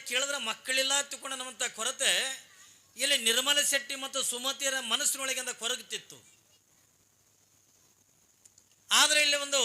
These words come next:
ಇದರ ಹಿನ್ನೆಲೆ ಒಂದು ಕಥೆ ಇದೆ. ಯಾಕ ಮಹಾದೇವಿ ಈ ನಿರ್ಮಲ ಶೆಟ್ಟಿ ಮತ್ತು ಸುಮತಿಯರ ಗರ್ಭದೊಳಗಿಂದ ಯಾಕೆ ಹುಡ್ತಾಳ ಹತ್ತಿಕೊಂಡ ನಮ್ಮಂತದಕ್ಕ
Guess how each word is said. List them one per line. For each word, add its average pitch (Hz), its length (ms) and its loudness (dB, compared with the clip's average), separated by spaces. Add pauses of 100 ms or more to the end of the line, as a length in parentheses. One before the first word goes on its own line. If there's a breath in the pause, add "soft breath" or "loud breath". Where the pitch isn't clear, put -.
(380)
ಇದರ 285 140 -4 (120)
ಹಿನ್ನೆಲೆ 277 420 4
ಒಂದು 277 140 -6 (100)
ಕಥೆ 262 280 0
ಇದೆ. 254 200 2 (1800)
ಯಾಕ 226 400 4 (160)
ಮಹಾದೇವಿ 262 540 4 (540)
ಈ 277 40 -2 (140)
ನಿರ್ಮಲ 262 300 0 (120)
ಶೆಟ್ಟಿ 269 260 -4
ಮತ್ತು 269 280 -8
ಸುಮತಿಯರ 262 500 -2 (120)
ಗರ್ಭದೊಳಗಿಂದ 262 640 0 (460 loud breath)
ಯಾಕೆ 285 440 2
ಹುಡ್ತಾಳ 277 340 0
ಹತ್ತಿಕೊಂಡ 254 500 0
ನಮ್ಮಂತದಕ್ಕ 247 500 -2